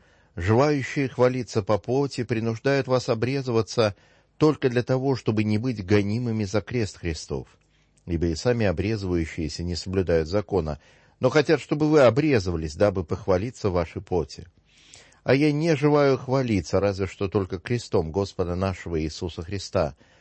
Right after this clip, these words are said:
которым для меня мир распят, и я для мира. Ибо во Христе Иисусе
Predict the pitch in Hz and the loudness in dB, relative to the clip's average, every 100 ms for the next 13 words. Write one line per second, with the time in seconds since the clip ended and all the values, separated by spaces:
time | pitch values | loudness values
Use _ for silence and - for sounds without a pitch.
0 | _ _ 131 127 143 127 123 123 120 117 | _ _ 0 4 2 2 0 0 0 2
1 | 98 107 139 120 113 110 - 107 - 104 | 2 2 2 2 2 2 -4 -4 -8 -2
2 | 92 90 85 87 82 73 60 - _ _ | 2 2 0 -4 -4 -6 -10 -16 _ _
3 | _ _ _ _ _ _ - 95 104 95 | _ _ _ _ _ _ -8 0 2 2
4 | - 95 - 117 110 104 - 127 - 117 | -4 -8 -4 -2 0 -2 -4 -6 -2 -4